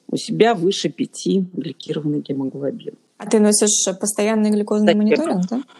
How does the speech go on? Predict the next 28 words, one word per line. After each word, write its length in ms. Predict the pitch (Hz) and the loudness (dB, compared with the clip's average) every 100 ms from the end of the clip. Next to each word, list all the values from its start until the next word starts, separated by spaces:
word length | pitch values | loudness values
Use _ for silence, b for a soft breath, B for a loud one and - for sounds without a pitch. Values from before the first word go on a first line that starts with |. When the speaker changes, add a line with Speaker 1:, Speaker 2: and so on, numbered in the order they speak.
| B | B
Speaker 1:
Зачем 360 | 202 175 247 254 | 0 2 4 2
тратить 280 | - 208 214 | 2 -2 2
Speaker 2:
Мгм. 100 | 202 | 2
Speaker 1:
на 40 | 185 | 2
него 200 | 185 185 | 0 -4
деньги? 400 | 160 262 269 202 | -4 -6 -4 -2
Я 320 | 196 170 185 | -2 -2 -4
просто 480 | 185 262 - 226 - 160 | -4 -6 -4 -4 -4 -8
периодически 640 | 202 202 214 220 196 - | -6 -6 -6 -10 -14 -12
делаю 420 | 180 180 208 185 170 | -10 -6 0 2 0
анализ 420 | 180 175 165 143 | -2 -2 -4 -4
гликированного 580 | 151 165 175 160 151 139 | -8 -6 -6 -6 -6 -4
гемоглобина. 600 | 170 175 226 254 359 330 | -4 -2 0 0 0 2
Если 300 | 269 262 226 | 0 0 0
он 120 | 208 | 0
выше 320 | 190 220 - - | -2 -6 -6 -8
пяти 280 | 170 - | -8 -6
и 40 | 190 | -4
двух, 440 | 214 240 294 - b b _ _ _ _ | -2 0 -2 -4 b b _ _ _ _
то 100 | - | -2
вешаю 400 | 170 240 233 202 | 2 2 0 -2
на 60 | 175 - _ | -2 -6 _
себя 160 | 196 196 | -2 -2
этот 220 | 180 160 | -2 -8
монитор. 500 | 160 156 151 120 101 - _ | -8 -8 -8 -10 -12 -14 _
Как 120 | - 220 196 | 2 2 4
я 100 | |
Speaker 2:
Понятно. 20 | 202 | 0